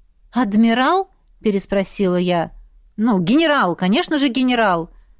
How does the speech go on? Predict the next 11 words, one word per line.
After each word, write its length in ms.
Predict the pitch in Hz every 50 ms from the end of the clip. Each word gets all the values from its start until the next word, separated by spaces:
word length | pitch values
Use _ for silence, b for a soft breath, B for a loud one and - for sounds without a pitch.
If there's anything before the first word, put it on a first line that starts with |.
| _ - - -
исправилась 600 | 202 - - - - 196 190 180 180 175 175 175
Чума. 480 | - - 196 180 175 165 160 165 165 - _ _ _ _ - - - _ _ _ _
"Однако, 420 | - 269 262 226 269 269 254 254 247
когда 320 | - 240 240 240 247 240
командовал 640 | 240 - 240 240 240 233 220 208 208 208 196 208 202
космическим 600 | 202 - 214 - 226 226 - 208 - - 214 202
флотом 340 | - 220 214 196 - 196 202
Иошира, 640 | 214 208 196 196 190 - - - 320 403 370 220 180
он 260 | 180 185 196 214 220
был 180 | 285 330 349
адмиралом". 760 | 381 381 339 349 381 370 359 339 330 320 320 302 302 302 302